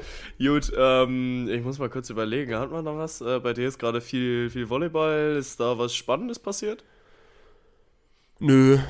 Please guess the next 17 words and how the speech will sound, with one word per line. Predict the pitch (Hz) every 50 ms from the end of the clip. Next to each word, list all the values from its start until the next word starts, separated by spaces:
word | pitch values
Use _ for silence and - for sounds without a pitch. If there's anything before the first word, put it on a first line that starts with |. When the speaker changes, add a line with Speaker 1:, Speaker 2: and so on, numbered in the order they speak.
| 151 147
Speaker 2:
ich | - - -
glaub, | - 135 117 -
da | - 135
können | 123 - 151 143
wir | 131
nächste | 127 151 147 - 156
Woche | 143 139 139
gerne | 135 143 139
nochmal | 139 139 135 135 127
drüber | 123 131 131
sprechen. | 120 - - 139 135 139 135 135 135 131 143 - 71
Also | 110 120 123 98
aktuell | 113 - - - 131
stehen | 120 - - 127
die | 123 123
Halbfinals | 123 131 - - 139 131 123 123 120
an. | - 113 127 123 127